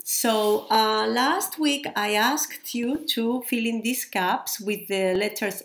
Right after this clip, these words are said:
L, H, J, and then A, E, I, O, U. Okay? Um, I'm just, I've just filled in the gaps with some of the words that came to my head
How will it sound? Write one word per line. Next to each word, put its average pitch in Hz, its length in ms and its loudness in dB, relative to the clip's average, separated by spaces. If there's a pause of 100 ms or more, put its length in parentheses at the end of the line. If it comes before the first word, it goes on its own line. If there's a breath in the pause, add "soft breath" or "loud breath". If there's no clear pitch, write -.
L, 214 80 2
H, 214 140 -2
J, - 840 -2 (640)
and 190 220 -2
then 214 220 -2 (100)
A, 220 260 4 (420)
E, 208 300 -6
I, - 120 -6
O, 190 320 0
U. 170 280 -2 (240)
Okay? 233 580 -4 (720 loud breath)
Um, 247 520 2 (180)
I'm 240 180 2
just, - 360 0 (260)
I've 240 200 2
just 349 260 -2
filled 311 300 2
in 277 200 4
the 240 120 0
gaps 240 600 4 (120)
with 214 200 -2
some 240 260 2
of 233 120 -6
the 208 120 -2
words 220 500 0
that - 220 -2
came 208 200 0
to 208 140 -8
my 185 140 -4
head 214 500 -4